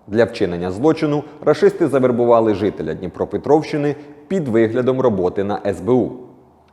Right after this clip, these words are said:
Агентурні операції під чужим прапором — це відносно нова тактика для російської спецслужби. Під час вербувальних бесід представники Ф С Б видають себе за співробітників Служби безпеки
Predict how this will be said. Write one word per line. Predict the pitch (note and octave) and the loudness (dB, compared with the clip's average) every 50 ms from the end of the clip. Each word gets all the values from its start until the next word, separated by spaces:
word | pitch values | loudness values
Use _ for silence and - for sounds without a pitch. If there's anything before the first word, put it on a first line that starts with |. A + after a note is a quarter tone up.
| _ _ _ - | _ _ _ -4
Агентурні | - A2+ A#2+ C#3+ C3+ - - A#2+ G2+ - F#2 F2 | -2 0 0 0 -2 0 0 -2 -2 -2 -2 -6
операції | E2 D#2+ - F#2+ F#2 F2+ F2 D#2 - F#2 F#2 F2 - | -6 -4 -4 -2 0 0 -2 -2 -6 -8 -8 -8 -4
під | - A#2+ - - - | -6 -6 -6 -6 -6
чужим | C3 A#2+ F2 F#2+ F2+ E2 D#2+ - - | -6 -6 -4 -4 -4 -4 -6 -2 4
прапором — | C3+ D3+ D#3+ D3+ E3 D#3 D3 C#3+ C#3+ - - - - - | 6 6 6 6 4 2 2 2 0 -4 -14 -14 -4 -2
це | G3 F#3 | 0 0
відносно | E3 D3 C#3+ D3 C3+ - - A#2+ A#2 A2+ | 2 0 0 -2 -2 -4 -4 -4 -4 -2
нова | A2 G#2+ G#2 F2 G2 G#2+ A#2+ B2+ | 0 -2 0 2 4 4 4 2
тактика | - - - F#2 F2+ - - A2 - - G#2+ G2 | 2 2 2 2 2 0 -2 -6 -2 -2 -2 -2
для | G2 G2 F#2 | 0 0 0
російської | F2+ E2+ - - E2+ D#2+ - - - E2+ E2+ | 0 -2 -4 -8 -10 -12 -10 -8 -8 -8 -8
спецслужби. | - - F#2+ F#2+ - - - B2+ G#2+ F2 D#2 E2 - - - - _ _ _ _ _ _ _ _ - | -8 -8 -8 -8 -8 -6 -6 -4 -4 -4 -6 -10 -12 -12 -14 -20 _ _ _ _ _ _ _ _ -4
Під | F3 E3 - | -4 -4 2
час | - A2+ F2+ E2+ - F2 | 4 4 4 4 2 -2
вербувальних | F#2+ F2+ F2 F#2 F2+ F2+ F2 F2 F2 F2+ F2+ - - | -4 -4 -2 -2 0 0 0 0 -2 -6 -8 -8 -6
бесід | G#2 A2+ D3 D#3+ D#3 D#3 D#3+ C#3+ - - - - - - | 0 2 2 2 2 -2 -4 -4 -4 -10 -20 -20 -10 -2
представники | - E3 E3 - - F3+ E3 E3+ E3 E3+ E3+ | -2 -2 -2 0 -2 -2 -2 -2 0 0 0
Ф | E3 - - | 0 0 0
С | B2+ G#2 G2 | -4 -4 0
Б | G#2+ C3+ B2 | 2 2 2
видають | G#2 G#2+ F#2+ G2+ G2+ G2+ G2 G2 | 2 2 0 0 0 0 -2 -4
себе | - G2 F2 E2+ F2+ F2 | -6 -8 -4 -2 -2 0
за | F2+ A#2 A2+ | 0 0 -2
співробітників | - - A#2 G#2 G2 G2+ F#2 F2 F2 - D2 E2+ E2 - E2+ - | -2 -2 -4 -2 0 0 0 -2 -4 -6 -6 -12 -10 -10 -12 -10
Служби | - F#2+ F2+ E2 D#2+ F2 F2+ | -8 -8 -8 -6 -4 -4 -4
безпеки | F2 F2+ G2 - - - D#3+ D#3 D#3 - D#3 D3 | -4 -4 -6 -8 -2 0 0 0 2 0 -2 -2